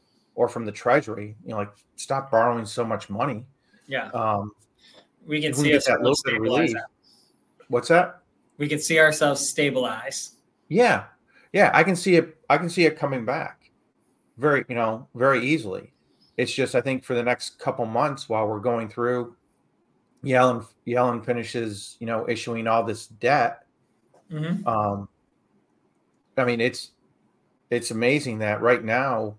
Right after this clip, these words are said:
Speaker 1: we are paying more on our, on our national debt than we are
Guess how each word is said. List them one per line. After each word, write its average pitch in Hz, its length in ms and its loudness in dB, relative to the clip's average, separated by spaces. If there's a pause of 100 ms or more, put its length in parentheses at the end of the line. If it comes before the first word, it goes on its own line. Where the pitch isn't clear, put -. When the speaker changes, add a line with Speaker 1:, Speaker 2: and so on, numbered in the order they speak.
Speaker 1:
we 127 400 -2
are 110 160 -2
paying 113 320 -6
more 104 320 0
on 131 140 2
our, 113 240 0 (340)
on 104 160 -2
our 101 120 2
national 113 480 -2
debt 110 400 0 (600)
than 113 200 0
we 104 160 0
are 101 460 4